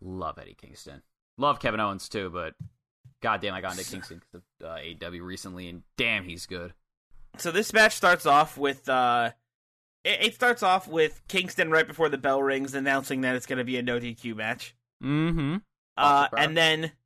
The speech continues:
Speaker 2: and then Kevin Steen's manager is shit-talking Eddie Kingston from the, the outside the ring.
Speaker 1: <laughs>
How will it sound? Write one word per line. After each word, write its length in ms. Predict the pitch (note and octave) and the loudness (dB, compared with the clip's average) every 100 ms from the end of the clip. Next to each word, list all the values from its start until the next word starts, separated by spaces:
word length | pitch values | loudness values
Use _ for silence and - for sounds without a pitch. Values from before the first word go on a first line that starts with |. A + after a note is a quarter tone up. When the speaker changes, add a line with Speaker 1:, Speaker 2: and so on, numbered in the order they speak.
| _ _ _ - | _ _ _ -2
Speaker 2:
and 160 | D3 D#3 | 2 2
then 200 | D#3 C#3+ | 0 -2
Kevin 640 | - E3+ D#3 D#3+ D#3 D3+ - | 2 2 4 0 0 -8 -8
Steen's 500 | - D#3 D3+ C#3 C3+ | -8 -4 -4 -2 4
manager 560 | D3+ F3 D#3 C#3+ D3 | 6 6 2 0 0
is 380 | C#3+ C#3 C3 C3 - | 2 0 0 -8 -10
shit-talking 600 | - E3 - D3 C#3+ C3+ | -8 -4 2 2 2 -2
Eddie 140 | C#3 B2 | -2 -2
Kingston 400 | C#3 C3 C3+ B2+ | -4 -4 -6 -4
from 220 | B2 A#2+ | -4 -2
the, 260 | A#2 G#2 - | -4 -4 -8
the 420 | B2 A#2 A2 G#2+ | -6 -4 -4 -4
outside 400 | - B2 - B2 | -2 -2 0 0
the 100 | A#2 B2 | 0 2
ring. 320 | D#3 D#3 | 2 0
Speaker 1:
<laughs> 60 | D#3+ | -6